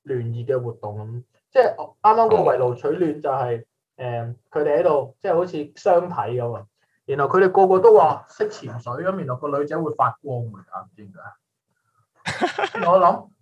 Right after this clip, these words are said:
Speaker 1: 我，我唔係潛水，我教潛水啫，都冇女仔發光嘅。<laughs>
Speaker 2: 誒，可能有，你唔話畀我哋知啫。
Speaker 1: 如果有呢，我而家女朋友呢，斬死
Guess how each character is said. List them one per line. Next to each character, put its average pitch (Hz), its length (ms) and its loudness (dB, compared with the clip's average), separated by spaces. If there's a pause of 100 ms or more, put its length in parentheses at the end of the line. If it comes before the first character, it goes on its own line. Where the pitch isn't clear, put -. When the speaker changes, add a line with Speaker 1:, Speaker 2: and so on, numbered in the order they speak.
Speaker 1:
我， 170 460 -4 (260)
我 190 100 -6
唔 190 60 -4
係 147 240 -4
潛 147 180 -10
水， 165 80 -4
我 202 160 0
教 160 200 0
潛 139 180 -8
水 143 160 -6
啫， 185 220 2
都 214 100 -4
冇 156 220 -6
女 147 40 -6
仔 151 140 -10
發 147 140 -2
光 139 240 -10
嘅。 131 160 -18 (160)
<laughs> 294 320 -6 (800)
Speaker 2:
誒， 120 520 2
可 139 240 2
能 110 80 -4
有， 90 100 -2 (240)
你 98 60 -2
唔 87 100 -6
話 82 160 -2
畀 101 120 0
我 107 80 2
哋 95 140 -2
知 104 100 -10
啫。 101 640 -4 (460)
Speaker 1:
如 175 100 -6
果 262 80 -2
有 180 320 -2
呢， 208 100 0
我 180 60 0
而 131 80 -8
家 165 100 -4
女 175 120 -4
朋 123 180 -8
友 147 60 -8
呢， 170 120 -8
斬 117 240 -6
死 110 80 -16